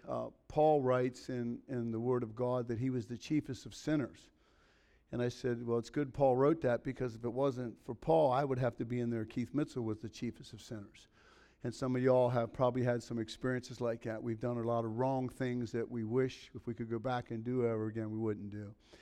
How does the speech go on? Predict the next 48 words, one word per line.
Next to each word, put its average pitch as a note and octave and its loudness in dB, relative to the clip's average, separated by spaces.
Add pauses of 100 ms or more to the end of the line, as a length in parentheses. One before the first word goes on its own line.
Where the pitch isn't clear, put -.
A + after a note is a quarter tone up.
(260)
But A#2+ 2
I C#3+ 8
want D3+ 2
you C#3 0
to C3+ 2
know C3 2
that B2 0
God C#3+ 6
is D#3+ 0
good. C3+ 2 (960)
Jesus D3 4
is D3 2
amazing. C#3+ 4
He's A#2 0
really, D3 6
really, C3+ 2
really C#3 4
true. A#2 0 (400)
So - 0
I C3+ 6
just F3 0
wanted F#3+ 6
to D3 4
greet D#3+ 6
you F3 4
from D3 -2
my C3 2
wife D#3 6
and D3+ 2
I C#3+ 2
and B2+ -4
say C3 0
thank C#3+ 0
you C#3+ 4
for C3 -2
welcoming D3 4
us. C#3 0
It's A#2+ -6
always C3+ 2
great B2 0
to A#2+ -4
be B2 0
in A#2 0
the A2+ -4
house A#2+ -4
of A2 -6
the A2+ -2
Lord. C3+ 6